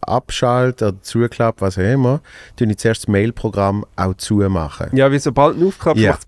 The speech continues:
Speaker 2: Bing und
Speaker 1: Und dann
Speaker 2: du
Speaker 1: hast
Speaker 2: kannst
Speaker 1: du
Speaker 2: es
Speaker 1: irgendwie
Speaker 2: lesen.
Speaker 1: Genau.
Speaker 2: Genau.
Speaker 1: Und, und so, man, man muss, man muss sich schon selber extrem strukturieren. Und ich bin sehr schlecht in dem.
Speaker 2: Und ich habe das mal ausgerechnet, es ist wirklich so, sagen wir, von zehn Mails sind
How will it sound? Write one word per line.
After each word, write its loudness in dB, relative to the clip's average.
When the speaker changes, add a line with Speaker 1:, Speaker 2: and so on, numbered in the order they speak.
Speaker 2:
Bing 4
und 0
Speaker 1:
Und -8
dann 0
Speaker 2:
du 2
Speaker 1:
hast 2
Speaker 2:
kannst 4
Speaker 1:
du -4
Speaker 2:
es -2
Speaker 1:
irgendwie 4
Speaker 2:
lesen. -2
Speaker 1:
Genau. 0
Speaker 2:
Genau. -2
Speaker 1:
Und, -2
und -8
so, 2
man, -4
man -2
muss, 0
man -2
muss -2
sich -8
schon -4
selber -2
extrem -4
strukturieren. -6
Und -8
ich -12
bin -8
sehr -2
schlecht -6
in -10
dem. -10
Speaker 2:
Und -2
ich -6
habe -4
das -10
mal -2
ausgerechnet, -6
es -14
ist -12
wirklich -4
so, -2
sagen -4
wir, -2
von -8
zehn 0
Mails -2
sind -2